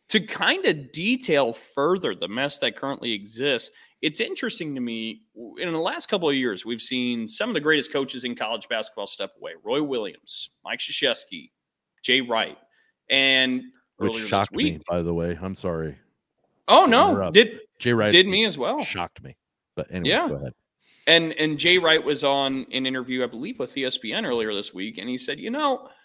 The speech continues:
Speaker 1: I'm kinda leaving a, a door open to maybe make a jump to the N B A at some point.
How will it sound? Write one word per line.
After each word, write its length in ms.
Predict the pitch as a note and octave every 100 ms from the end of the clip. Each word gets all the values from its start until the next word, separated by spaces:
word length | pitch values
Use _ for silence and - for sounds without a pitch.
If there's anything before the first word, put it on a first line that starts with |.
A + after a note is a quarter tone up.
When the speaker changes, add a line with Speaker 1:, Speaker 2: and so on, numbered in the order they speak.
| _ _ -
Speaker 1:
I'm 100 | A3
kinda 360 | - F#4 A4
leaving 400 | D4+ C#4 C4 A#3
a, 220 | F#3 D3 -
a 60 | D3+
door 400 | D3 F3 F#3 D#3+
open 300 | F3+ F3+ D3
to 80 |
maybe 260 | C3 D3 D#3
make 220 | C#3 C#3+
a 60 | C#3
jump 280 | B2+ C3 -
to 80 | D#3+
the 140 | E3
N 120 | F3+
B 120 | F#3+ B3+
A 180 | E4+
at 120 | D#3 D3
some 260 | C3 A#2
point. 320 | - G2+ F2